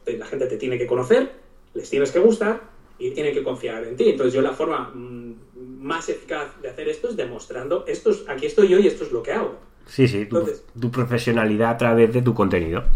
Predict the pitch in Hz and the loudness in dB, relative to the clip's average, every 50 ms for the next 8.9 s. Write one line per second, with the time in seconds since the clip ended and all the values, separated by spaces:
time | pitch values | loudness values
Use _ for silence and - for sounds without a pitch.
0 | - - - - - - 339 339 359 349 - - 339 - - - - 311 - 359 | 8 8 6 4 2 -2 -2 -4 -6 -8 -10 -10 -10 -8 -6 -6 -6 -6 -4 -4
1 | 339 - - 170 185 196 180 208 208 202 196 208 214 202 - - - 170 190 196 | -2 2 4 4 4 4 2 2 2 2 2 2 0 0 -2 -4 -4 -4 -2 -2
2 | 208 - - 190 190 185 - - 208 196 170 - - 127 139 143 - - 180 165 | -2 -2 -2 -2 -4 -4 -6 -2 2 2 2 2 2 -4 -8 -8 -6 -6 -6 -4
3 | - - 170 165 156 156 - 208 196 160 135 127 127 127 - 175 175 180 175 170 | -4 -4 -2 -2 -2 0 0 2 0 2 2 -2 -2 0 2 2 4 4 4 2
4 | - 170 147 - 165 - 170 170 175 170 160 139 135 135 - 165 170 175 180 165 | 2 0 -4 -4 -6 -8 -6 -6 -4 -4 -2 -2 -4 -4 -2 0 0 2 0 0
5 | 156 160 151 - 151 143 143 - 175 165 160 151 139 - 165 165 165 160 143 139 | -2 -4 -6 -6 -8 -8 -4 -2 -2 -2 -2 -2 -6 -4 -4 0 0 0 0 -2
6 | - - 190 208 196 170 143 147 147 156 160 185 190 - 151 147 139 131 135 131 | 0 0 2 2 2 2 2 0 -2 -2 -4 -4 -4 -4 -6 -6 -6 -6 -10 -10
7 | 127 110 113 - 175 185 185 170 - 170 170 180 185 170 147 131 127 120 127 147 | -10 -10 -6 -4 -2 -2 -2 -2 -2 -2 0 2 2 2 2 0 -2 -4 -4 -4
8 | 160 175 175 175 170 160 165 170 - 180 175 - 170 156 160 196 214 - | -2 0 2 4 4 4 4 0 -2 -4 -2 0 0 2 4 2 2 0